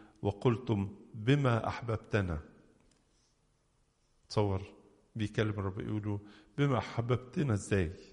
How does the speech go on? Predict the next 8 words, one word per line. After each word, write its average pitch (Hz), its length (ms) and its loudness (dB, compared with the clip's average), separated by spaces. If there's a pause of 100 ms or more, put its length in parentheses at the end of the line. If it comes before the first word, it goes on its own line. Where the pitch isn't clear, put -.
(580)
فين 143 220 2
الحب 120 260 2
بتاعك 101 480 2 (100)
ده؟ 80 120 -6 (1200)
قساوة 107 460 4
القلب." 101 380 2 (800)
الحوار 143 300 8
التاني: 107 500 4